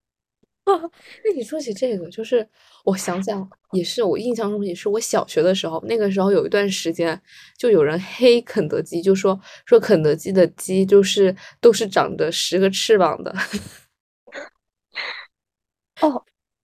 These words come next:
Speaker 2: 这个消息应该是我小学的时候大概出来的。<laughs> 然后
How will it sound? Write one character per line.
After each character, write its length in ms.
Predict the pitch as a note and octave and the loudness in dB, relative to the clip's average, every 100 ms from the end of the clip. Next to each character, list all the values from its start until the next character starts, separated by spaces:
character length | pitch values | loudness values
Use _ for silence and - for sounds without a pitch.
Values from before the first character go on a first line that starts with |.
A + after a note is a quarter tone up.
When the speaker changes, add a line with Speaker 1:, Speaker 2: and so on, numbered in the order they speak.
| _ _ - | _ _ -6
Speaker 2:
这 120 | F4+ | -2
个 80 | D#4 | 0
消 140 | D#4 | 0
息 100 | D4+ | 0
应 80 | C4 | 0
该 100 | C#4+ | -2
是 140 | C#4 | 0
我 120 | C4+ C4 | 0 0
小 240 | - G3+ | 0 -4
学 140 | F3 | -4
的 80 | G#3 | -6
时 180 | A#3 G#3 | -4 -4
候 100 | G3+ | -4
大 140 | A3 | -6
概 140 | G#3 B3 | -4 -4
出 320 | - - C#4 | -4 2 4
来 240 | B3 A#3 - - | 6 2 -2 -4
的。 120 | - _ - | -4 _ -12
<laughs> 320 | - - F#4 C#4+ | -8 -4 2 4
然 140 | D#4 | 4
后 160 | - | 0